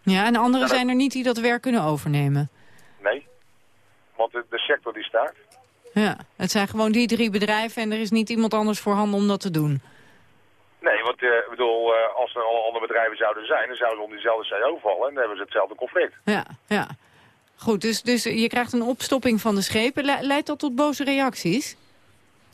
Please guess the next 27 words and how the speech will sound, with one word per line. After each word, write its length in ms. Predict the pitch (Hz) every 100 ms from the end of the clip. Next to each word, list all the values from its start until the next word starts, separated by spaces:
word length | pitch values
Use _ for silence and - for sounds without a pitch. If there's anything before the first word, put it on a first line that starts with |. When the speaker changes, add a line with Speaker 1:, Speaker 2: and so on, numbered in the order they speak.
| -
Speaker 2:
Ongetwijfeld. 720 | 131 110 110 110 127 139 175
Ik 80 | -
heb 120 | 131
ze 60 | 117
nog 80 |
niet 100 | 113
gehoord, 300 | 95 98 143
maar, 280 | 165 123 107
eh, 380 | 95 98 98 98
er 200 | 98 107
zullen 300 | 104 101 101
een 80 | 101
aantal 400 | 127 135 95 92
zullen 200 | 98 98
behoorlijk 280 | 104 123 -
pissed 200 | 95 104
off 160 | 151
zijn 140 | - 160
natuurlijk. 380 | 151 151 139 113
Net 120 | 127
zoals 240 | 113 110
mijn 180 | 113 113
achterban 400 | 113 160 110 107
ook 180 | 139 -
pissed 220 | 165 -
off 180 | 147 123
is. 280 | 113 -